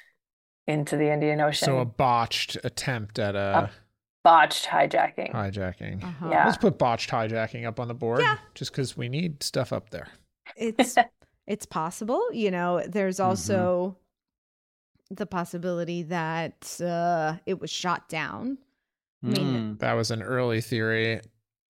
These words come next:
Speaker 2: W-, w-, wasn't there another Malaysian flight that was actually shot down
Speaker 3: Yeah,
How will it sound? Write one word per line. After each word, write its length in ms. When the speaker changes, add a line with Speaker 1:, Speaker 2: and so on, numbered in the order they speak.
Speaker 2:
W-, 200
w-, 240
wasn't 460
there 160
another 420
Malaysian 500
flight 360
that 220
was 580
actually 420
shot 340
down 140
Speaker 3:
Yeah, 240